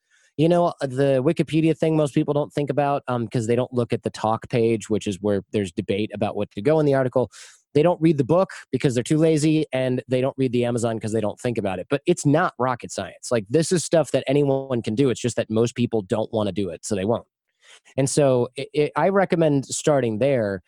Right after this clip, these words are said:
You can go from there. Now, when I get, like, a really big, interesting guest,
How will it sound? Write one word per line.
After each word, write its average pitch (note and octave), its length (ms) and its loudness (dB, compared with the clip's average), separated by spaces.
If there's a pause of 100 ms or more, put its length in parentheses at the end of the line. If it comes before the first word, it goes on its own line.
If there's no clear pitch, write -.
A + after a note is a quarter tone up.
(260)
You C#3+ 160 2
can D3+ 160 2
go D3+ 160 4
from C3 220 0
there. A#2+ 200 2
Now, B2 220 0
when D#3 140 2
I E3+ 100 0
get, F3+ 180 -2
like, F#3+ 140 -2
a D3+ 80 2
really A#2+ 300 0
big, C#3 480 0 (480)
interesting C#3 600 0
guest, C3 460 -2